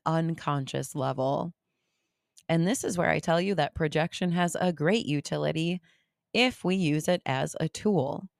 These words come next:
It allows us to interact with material about us that we cannot face directly by pushing that material outwards. Problem being, it actually only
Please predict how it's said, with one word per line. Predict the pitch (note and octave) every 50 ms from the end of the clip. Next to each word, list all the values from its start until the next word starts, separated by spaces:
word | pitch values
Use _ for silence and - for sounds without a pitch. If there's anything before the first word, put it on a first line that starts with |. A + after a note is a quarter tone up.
| _ _ _ _ _ _ _ _ _ _ _ -
It | F3 E3+ -
allows | E3+ F3+ F3 E3+ E3+ F3 F3 D#3+
us | F3 E3+ -
to | - - - -
interact | E3+ E3+ - F3+ F3 E3+ E3 E3 - -
with | E3 E3 F3 F3 -
material | E3+ D#3+ D#3 - F3 E3 D#3+ D#3+ D#3+ D#3+ -
about | - D#3 C#3+ C#3+ C#3+ C#3 - -
us | - F#3 F3+ F#3 F#3 F3 - - - -
that | D3+ D3 C#3+ - - C#3
we | E3 G3 G#3
cannot | - - G3 F#3 F3+ F3 - - -
face | - F3 E3 D#3+ -
directly | - - D3+ E3 F#3+ G#3 - - - D3+ C#3 - C3 D3 E3 E3 _ _ _ _ _ _ _ _ -
by | E3 E3 D#3+ D#3+
pushing | - - - G#3 G#3+ - - A3+ A3+ A3
that | G3+ G3 F#3+ -
material | F#3 F#3 - - F3 E3 E3 E3 D#3+ D#3 D#3+ - - _ - -
outwards. | D3 D#3 D#3+ - - C3 B2+ B2+ B2 C3 - - - G3 - - - - - _ _ _ _ _ _ _ _ _ _ _ _ _ _ _ _ _ _ _ -
Problem | - - B3+ C#4 C#4 C#4 B3 G#3
being, | E3 D#3 C#3 C#3 C#3+ C#3+ D#3+ F3+ F3+ - _ _ _ _ _ _ _ _ -
it | G3 G3 F#3+
actually | F#3 F3+ - - - F3 E3+ E3 -
only | - F3+ E3+ E3 D#3+ D3+ D3+ D3+